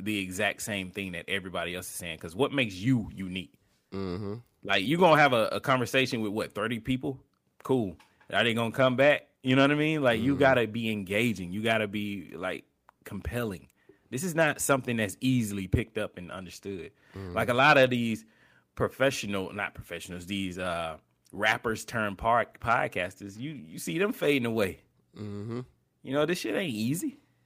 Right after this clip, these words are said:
Speaker 2: And then a lot of that, and what people don't understand is a lot of their hooks is, "I have famous friends that I can just bring on my
Speaker 1: Right.
Speaker 2: podcast," and then there we go. Like, people,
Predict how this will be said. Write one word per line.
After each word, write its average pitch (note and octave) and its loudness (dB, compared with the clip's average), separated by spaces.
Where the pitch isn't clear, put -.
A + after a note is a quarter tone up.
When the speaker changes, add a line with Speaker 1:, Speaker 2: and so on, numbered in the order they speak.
Speaker 2:
And C3 2
then C3 6
a A#2+ 6
lot C3+ 10
of D#3+ 4
that, A#2+ 4
and C#3 0
what C#3+ 2
people F3+ -2
don't B2+ 2
understand C3 0
is B2 0
a G2+ 0
lot C#3 8
of C3+ 2
their A2 2
hooks D3 -2
is, A#2 -2
"I B2 4
have A2+ 6
famous C3+ 0
friends D3 0
that A#2 2
I A#2+ 4
can A#2+ -6
just A2+ -8
bring B2 0
on B2 2
my A2 0
Speaker 1:
Right. C#3 6
Speaker 2:
podcast," A2 0
and A#2+ 0
then B2 2
there B2 6
we D3+ 6
go. F#3 6
Like, G2+ 4
people, C3+ -2